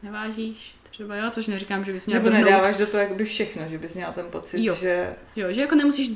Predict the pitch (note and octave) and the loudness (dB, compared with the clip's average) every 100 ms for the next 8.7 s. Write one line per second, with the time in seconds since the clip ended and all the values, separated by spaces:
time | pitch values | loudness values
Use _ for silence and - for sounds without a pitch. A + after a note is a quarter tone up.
0 | - - F#3+ G#3 A#3 A#3 A#3 A#3 A3 A3+ | -8 -10 2 4 4 4 2 2 2 0
1 | A#3 G3 G#3+ A3+ A3 G#3+ G3+ F#3+ B3+ F4 | 0 -2 0 -2 0 0 2 2 2 0
2 | - - - - A#3 A3+ A3 G#3+ - B3 | -6 -20 -20 -6 -2 -2 -4 -8 -8 -8
3 | A#3+ A#3 - - - - A#3 - A#3+ A3+ | -6 -8 -12 -20 -20 -18 -14 -10 -8 -6
4 | A#3 A3+ A#3 B3 C4 D4+ - - - C4 | -6 -4 -2 -2 0 -2 -6 -16 -10 -4
5 | C#4+ E4 - C#4+ C#4 C#4+ C#4 C#4 C4+ C4 | -2 -2 -2 0 0 -2 -8 -8 -6 -2
6 | B3 A3 G#3 G#3+ G#3 G3+ - - - - | 0 0 -2 -4 -4 -4 -6 -12 -12 -8
7 | - - - - G3+ - - A#3 A3+ A3+ | -8 -8 -10 -10 -10 -12 -10 -6 -4 -6
8 | - - - A#3 A#3+ A#3+ A#3+ | -10 -20 -12 -4 0 0 -4